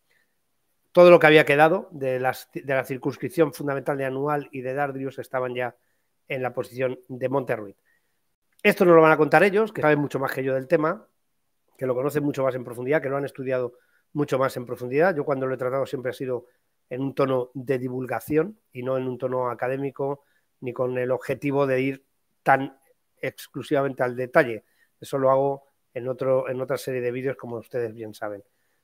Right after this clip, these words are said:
Muy buenas noches a todos. Ahora poco a poco ya iré pasando el, eh, para que todos nos podamos ir saludando, que ya veo que el chat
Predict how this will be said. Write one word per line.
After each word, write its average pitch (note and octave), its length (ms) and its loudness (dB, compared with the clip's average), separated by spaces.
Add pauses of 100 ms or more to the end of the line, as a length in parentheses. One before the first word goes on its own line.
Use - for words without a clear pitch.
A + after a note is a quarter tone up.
(140)
Muy E3+ 180 10
buenas E3+ 260 10
noches C#3+ 260 0
a B2+ 140 0
todos. F3 420 2
Ahora C#3 240 0
poco C#3 160 -4
a C#3 80 -2
poco C3+ 200 -6
ya C3 100 -2
iré C3 160 -2
pasando B2+ 760 -6 (580)
el, A#2+ 1000 -6 (540)
eh, C3 120 -16
para B2 240 -4
que B2 160 -6
todos C#3 280 -4
nos B2+ 80 -4
podamos C3+ 280 -2
ir C3 60 -6
saludando, D3 680 -2
que B2 80 -10
ya B2+ 120 -2
veo C3+ 120 -2
que B2+ 80 -6
el A#2 80 -6
chat B2+ 220 -6